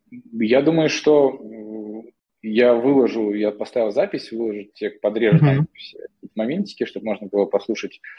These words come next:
Speaker 1: а, одним потоком. Вот.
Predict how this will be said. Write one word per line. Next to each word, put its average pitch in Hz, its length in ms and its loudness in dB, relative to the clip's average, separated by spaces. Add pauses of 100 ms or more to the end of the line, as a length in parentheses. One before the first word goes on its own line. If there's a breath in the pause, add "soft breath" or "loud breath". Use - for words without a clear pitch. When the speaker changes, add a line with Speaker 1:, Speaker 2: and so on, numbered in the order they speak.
(420 loud breath)
Speaker 1:
а, 98 440 2
одним 101 300 0
потоком. 113 600 -2 (500 loud breath)
Вот. 117 320 2